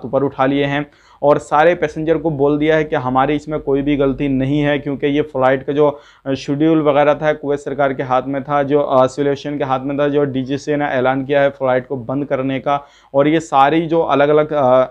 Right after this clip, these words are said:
अ, संस्थाएं हैं उन्होंने ऐलान किया है, तो उन्होंने भी हाथ ऊपर को उठा लिए हैं और उन्होंने कहा है कि किसी भी तरीके से आपको रिफंड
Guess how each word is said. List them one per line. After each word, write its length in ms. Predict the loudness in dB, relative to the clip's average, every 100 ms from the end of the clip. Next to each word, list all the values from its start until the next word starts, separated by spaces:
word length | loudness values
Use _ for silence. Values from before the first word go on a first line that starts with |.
| -2
अ, 180 | -4 -2
संस्थाएं 640 | -4 -8 -8 0 0 0
हैं 140 | -2
उन्होंने 340 | -4 -2 -2 -2
ऐलान 380 | 0 0 0 -2
किया 280 | -2 0
है, 200 | 2 0 -2 -16 _ -6
तो 80 |
उन्होंने 360 | -4 -2 0 2
भी 100 | 0
हाथ 200 | 2 0 0
ऊपर 180 | -4 0
को 120 | 0
उठा 220 | 0 0
लिए 180 | -2 -2
हैं 80 | 0
और 180 | 0
उन्होंने 340 | 0 -2 -2 -2
कहा 320 | -2 0 0
है 160 | -2 -2
कि 100 | -6
किसी 360 | -10 -10 -8
भी 140 | -4 -2
तरीके 320 | -2 -2 -4
से 140 | -2
आपको 320 | -4 -2 -4
रिफंड 500 | -2 -2 -4 -6 -6